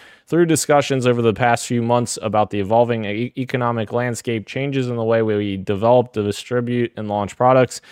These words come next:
and ensuring our organization is future ready in this rapidly changing industry, we have concluded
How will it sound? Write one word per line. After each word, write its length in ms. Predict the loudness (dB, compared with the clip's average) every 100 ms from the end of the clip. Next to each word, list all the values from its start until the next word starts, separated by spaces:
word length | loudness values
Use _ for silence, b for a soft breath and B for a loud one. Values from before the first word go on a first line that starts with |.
| B B
and 80 | -4
ensuring 420 | -2 0 0 2
our 300 | 2 2 2
organization 720 | 2 2 2 0 0 -2 -2
is 160 | -4 -4
future 460 | -4 -2 0 0 2
ready 380 | 2 2 -2
in 140 | -6 -6
this 160 | -4
rapidly 440 | -2 0 0 -2 -2
changing 400 | -2 -4 -4 -4
industry, 480 | -2 -2 -2 -2 0
we 140 | 0
have 160 | -2 -2
concluded 760 | -6 -6 0 2 4 2 0